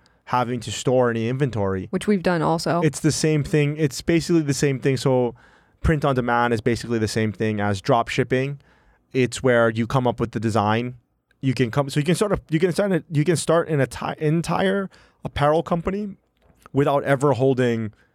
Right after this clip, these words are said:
Speaker 1: inventory. And you don't have to, and that's, that's the difficult part about apparel is holding inventory, and then because you have so many sizes,
Speaker 2: Sizing.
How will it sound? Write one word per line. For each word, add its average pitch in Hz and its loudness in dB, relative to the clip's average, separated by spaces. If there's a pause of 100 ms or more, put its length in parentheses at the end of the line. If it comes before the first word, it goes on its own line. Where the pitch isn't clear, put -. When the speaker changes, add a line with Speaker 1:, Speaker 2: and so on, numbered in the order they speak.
(200)
Speaker 1:
inventory. 101 -4 (1000)
And 110 0
you 139 -2
don't 131 2
have 123 0
to, 120 -2
and 135 -2
that's, 147 0
that's 147 0
the 127 -4
difficult 127 -4
part 127 2
about 107 0 (200)
apparel 127 0 (360)
is 127 2 (360)
holding 147 2
inventory, 127 0
and 113 0
then 113 2 (140)
because 120 0 (340)
you 113 0
have 113 -2
so 127 -2
many 110 0
sizes, 98 -2
Speaker 2:
Sizing. 92 -4